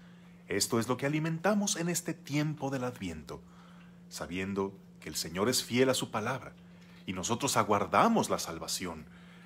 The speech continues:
Aguardamos no solo el consuelo de todo lo que he-, hemos sufrido en este año, sino de males mucho peores que venimos arrastrando y que sabemos que solo de Dios nos viene la salvación.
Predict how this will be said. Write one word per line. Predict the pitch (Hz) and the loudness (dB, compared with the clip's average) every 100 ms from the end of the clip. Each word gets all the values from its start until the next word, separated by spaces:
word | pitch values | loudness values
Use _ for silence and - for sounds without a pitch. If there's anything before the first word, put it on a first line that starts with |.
| - | -6
Aguardamos | 92 92 92 98 120 135 127 | -4 -2 0 4 4 4 2
no | 123 | 0
solo | - 120 120 117 - | 4 6 4 2 -2
el | 101 104 | -4 -2
consuelo | 104 95 107 113 123 117 117 - - | -2 2 4 6 6 6 4 0 -10
de | 107 101 101 | -2 2 2
todo | - 120 123 127 - | 2 2 4 2 2
lo | 107 104 | 0 0
que | 104 101 | 0 -2
he-, | 110 104 117 - | -2 -2 -4 -2
hemos | 120 117 | 0 2
sufrido | - - 110 120 104 | -2 -2 -2 0 0
en | 98 | -2
este | - 90 | -2 2
año, | 107 139 127 127 | 2 2 2 0
sino | - 117 101 98 | -2 0 0 2
de | 98 95 | 0 2
males | 110 131 131 127 | 4 4 4 0
mucho | 117 117 117 | -2 0 2
peores | 104 123 185 175 - | 8 10 10 6 2
que | 143 | 0
venimos | 135 151 151 147 | 0 0 0 -2
arrastrando | 151 139 - 143 175 170 165 - - | 0 -2 2 2 4 0 -2 -8 -8
y | 139 | -2
que | 120 | 2
sabemos | - 131 170 180 180 - - - - | 2 4 4 2 0 -4 -8 -18 -4
que | 107 | 0
solo | - 160 185 175 | 2 2 2 0
de | 156 | -4
Dios | 151 156 147 | 0 0 0
nos | 139 | -4
viene | 120 123 120 | 0 0 2
la | 113 | 0
salvación. | - 104 101 - 85 71 | 0 0 0 -2 -4 -10